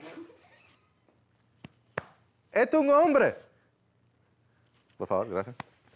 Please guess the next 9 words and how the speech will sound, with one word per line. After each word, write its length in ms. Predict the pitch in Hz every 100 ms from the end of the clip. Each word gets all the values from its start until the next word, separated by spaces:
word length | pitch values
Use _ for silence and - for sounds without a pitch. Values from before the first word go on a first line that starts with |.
| _ _ _ - _ _ -
That's 280 | 165 247 -
it. 220 | 294 254 - - _ _ _ _ _ _ _ _ _ _ _ _ _ _ -
O 100 | 151
sea, 220 | 214 208
eso 320 | - 208 247
es 100 | 240
lo 140 | 226 220
que 120 | 220
hay. 280 | 262 254